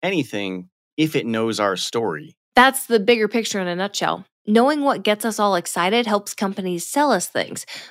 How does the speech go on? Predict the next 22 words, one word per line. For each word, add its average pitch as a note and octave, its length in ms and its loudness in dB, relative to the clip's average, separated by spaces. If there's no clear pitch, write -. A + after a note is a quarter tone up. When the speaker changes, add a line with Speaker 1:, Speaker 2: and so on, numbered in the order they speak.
Speaker 2:
but B3 100 4
it C4+ 100 2
can C4 220 -2
also G3+ 340 -2
be A#3+ 120 -2
used F#3 360 -4
to - 120 -8
exploit - 640 -2
us. - 320 -6
And A3 100 6
now A3+ 180 6
that A3+ 220 0
A G3+ 140 -2
I F#3 120 0
is F3+ 100 -4
advancing, A#3+ 600 -2
that - 220 0
risk C#4+ 360 -2
is B3 180 0
only A#3 280 2
growing G#3+ 360 0
larger. G3 600 -4